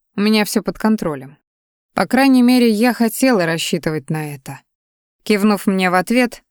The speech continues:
Арнольд развернулся и направился обратно к дому Терезы Холт, чтобы забрать её плащ на экспертизу. Я же села за руль своего автомобиля и вскоре направилась в сторону полицейского участка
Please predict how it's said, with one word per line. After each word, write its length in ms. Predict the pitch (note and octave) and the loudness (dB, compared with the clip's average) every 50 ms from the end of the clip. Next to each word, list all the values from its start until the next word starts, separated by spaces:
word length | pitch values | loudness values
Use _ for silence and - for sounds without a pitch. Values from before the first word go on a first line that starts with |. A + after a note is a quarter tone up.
| _ _ _ _ | _ _ _ _
Арнольд 460 | - F3 F#3+ G#3 A3+ A3+ A3+ G#3 - | 0 0 2 4 4 2 2 0 0
развернулся 680 | F#3 F#3 F#3 F3 F#3+ G3+ G#3 A#3+ C4 C#4 B3+ - - | -2 -2 -2 -2 -2 0 0 2 2 2 0 0 -2
и 40 | F3 | -2
направился 640 | F3 F#3 F#3+ - - C4+ B3+ A3 G3+ - - G#3 F#3 | 0 -2 -2 -2 0 0 0 0 -2 -2 -2 -2 0
обратно 400 | F3 E3+ A3 A#3+ A#3 - F#3+ F3+ | 2 2 0 0 2 0 -2 -2
к 80 | E3+ | -2
дому 280 | E3+ G3+ G#3 G3+ F3+ E3 | 0 0 0 0 0 0
Терезы 360 | - F#3 F3+ F#3 F#3 E3 F3 | -2 0 0 0 -2 -2 -6
Холт, 460 | - - - D3 C3 C3 _ - - _ _ _ _ _ | -6 -6 -6 -8 -8 -8 _ -20 -20 _ _ _ _ _
чтобы 300 | - - - F3+ E3 E3 | -10 -6 -4 -2 -2 0
забрать 420 | D3+ F3 E3 D3+ G3 G#3+ - - | 0 0 0 2 0 0 0 -2
её 240 | F#3+ F3 E3+ E3+ E3 | -2 -2 -2 -2 -2
плащ 320 | - - E3+ F#3+ G3 - - | -2 -4 -4 -4 -2 -2 -4
на 140 | F3+ E3 | -4 -4
экспертизу. 760 | D#3+ - - - - E3 D3+ - - D3+ C#3 C3+ C#3 C3 B2 - _ _ _ _ _ _ _ _ _ _ _ _ | -6 -8 -10 -6 -6 -6 -6 -6 -8 -8 -8 -8 -10 -14 -18 -20 _ _ _ _ _ _ _ _ _ _ _ _
Я 240 | G3+ F3+ B3 C4+ C4 | 0 2 2 2 2
же 140 | A#3 A3+ G#3 | 2 0 0
села 300 | - - A#3+ A#3 A3+ G#3 | 2 2 2 2 2 2
за 180 | F#3 G#3 G#3 | 2 2 2
руль 160 | G#3 A#3 A3 | 2 2 0
своего 360 | - - G3+ G3 G3 F#3 G#3 G#3+ | 0 -2 -2 -2 0 0 0 -2
автомобиля 720 | G3 - - F#3+ F#3 F3+ F3+ F3+ A#3+ B3 A3 E3+ D3 C3 - _ _ _ _ _ _ _ | 0 -2 -2 -2 0 -2 0 0 0 0 0 -2 -6 -10 -14 _ _ _ _ _ _ _
и 80 | - F#3+ | -8 -6
вскоре 320 | - - - D#4 C#4+ C4 | -6 -2 0 2 2 4
направилась 640 | A3+ G#3 G3+ - - A#3+ A#3 G#3 G3+ G3+ F#3+ - | 4 2 2 0 0 0 0 0 0 -2 -2 -4
в 60 | - - | -8 -6
сторону 400 | - - A#3+ A3+ A3 G3+ F#3+ F3 | -2 -2 0 2 0 0 0 -2
полицейского 640 | G3+ F#3+ F#3 - - A3 G#3 G3+ - - F#3 E3+ | -2 -2 -2 -2 -2 -2 -2 -2 -4 -4 -4 -4
участка 580 | F3+ F3 - - A#3+ A3 - - - - D3+ C3+ | -4 -4 -2 -2 -2 -4 -6 -8 -10 -10 -10 -10